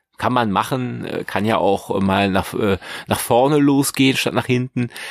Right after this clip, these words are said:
aber es ist nicht, wirklich nicht nötig. Die, die kann man sich da, die kann man sich alle angucken und die funktionieren hervorragend und, äh, man sollte vor allem auch hinhören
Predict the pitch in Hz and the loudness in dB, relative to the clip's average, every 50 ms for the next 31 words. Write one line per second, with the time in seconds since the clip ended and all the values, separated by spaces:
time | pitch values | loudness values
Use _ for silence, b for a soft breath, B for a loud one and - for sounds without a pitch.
0 | B B - - 107 107 107 123 120 117 - - - 127 113 95 - - 131 - | B B 0 2 2 4 2 2 0 -4 -4 -4 -4 -2 -4 -2 -2 -2 -2 -2
1 | - - - 117 107 - 110 107 104 107 - - 120 110 - B B B B B | -4 -6 -6 -6 -4 0 2 2 2 2 2 0 0 -2 -4 B B B B B
2 | B B - - - - 113 110 107 104 - - 123 123 120 110 107 107 - - | B B -6 -4 -2 0 0 0 -2 -2 -2 0 0 0 0 0 -2 -4 -2 -2
3 | 113 101 98 98 98 95 107 104 - 135 131 123 117 110 - 110 117 117 92 92 | 0 0 0 0 -2 -4 -4 -2 -2 -2 0 -2 -2 -2 0 2 2 2 2 0
4 | 104 107 - - 120 - - 120 113 104 104 - 107 - - 113 101 - - 110 | 0 -2 -4 -6 -6 -4 -4 -4 -2 -2 -4 -4 -6 -4 -4 -4 -2 0 0 0
5 | 107 110 107 104 98 98 101 - - 127 117 90 92 92 92 92 98 117 120 113 | 2 2 2 2 0 -2 -2 -2 0 0 0 2 2 2 2 0 0 -4 -8 -8
6 | - 95 104 104 98 87 - 101 101 101 104 95 104 107 101 - 107 107 104 110 | -6 -4 -4 -2 -4 -4 -2 0 2 2 2 2 2 0 2 2 2 2 2 0
7 | - - 110 80 95 104 104 107 B B B B B B - 104 104 - - - | 0 0 2 2 2 0 -2 -4 B B B B B B -2 -2 -2 -2 -4 -12
8 | B B B B - - - - - 139 131 117 95 82 92 95 92 90 87 90 | B B B B -18 -16 -8 -2 0 0 2 2 0 2 2 4 4 4 2 2
9 | 87 98 | 0 -2